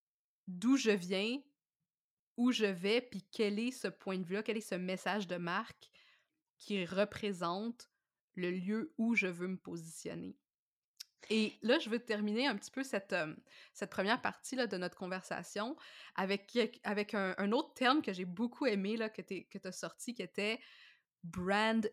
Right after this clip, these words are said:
witchery. Puis ça tombe bien parce que demain, c'est Halloween. Demain, au moment où on enregistre, euh, cet épisode. <laughs> Peut-être pas au moment où ça va sortir, mais,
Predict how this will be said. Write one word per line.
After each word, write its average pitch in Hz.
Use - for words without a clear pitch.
witchery. 185
Puis -
ça 185
tombe 185
bien 226
parce 220
que 185
demain, 180
c'est 202
Halloween. 180
Demain, 185
au 185
moment 175
où 185
on 175
enregistre, 180
euh, 180
cet 214
épisode. 233
<laughs> 466
Peut-être 208
pas 226
au 208
moment 190
où 214
ça 190
va 190
sortir, 233
mais, 214